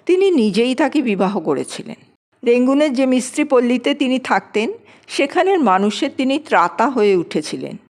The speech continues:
সেখানে সবাই তাকে বলতো দাদা ঠাকুর। শরৎচন্দ্র চট্টোপাধ্যায়ের রাজনীতির সঙ্গে গভীর সম্পর্ক ছিল। উনিশশো একুশ থেকে উনিশশো ছত্রিশ সাল পর্যন্ত তিনি ছিলেন হাওড়া জেলার কংগ্রেসের সভাপতি।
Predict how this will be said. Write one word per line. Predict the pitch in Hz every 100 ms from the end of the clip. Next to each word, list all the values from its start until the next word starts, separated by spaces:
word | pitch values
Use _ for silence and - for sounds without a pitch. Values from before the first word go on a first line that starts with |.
| _
সেখানে | - 349 392 403
সবাই | - - 175 220
তাকে | 247 269 277
বলতো | 254 214 214 302
দাদা | 208 143 165
ঠাকুর। | 180 165 135 - - _ _ _ _ -
শরৎচন্দ্র | - 240 247 - 302 311
চট্টোপাধ্যায়ের | 370 240 202 - 254 269 269 285 254 240
রাজনীতির | 190 190 - 262 262 285
সঙ্গে | - 254 254 262
গভীর | 202 214 208 247 254
সম্পর্ক | - 220 190 190 190 165
ছিল। | 147 - - - _ _ _ -
উনিশশো | 277 370 -
একুশ | 392 233 226 370 381
থেকে | - 262 214
উনিশশো | 214 233 - 311
ছত্রিশ | 285 240 240 302 381 -
সাল | 233 220
পর্যন্ত | 240 214 233 202 185 202 - - - -
তিনি | 262 311
ছিলেন | - 277 220 220
হাওড়া | 285 - 185 202 247
জেলার | 247 196 180 190 254
কংগ্রেসের | 202 196 208 254 294
সভাপতি। | 302 - 190 233 214 143 -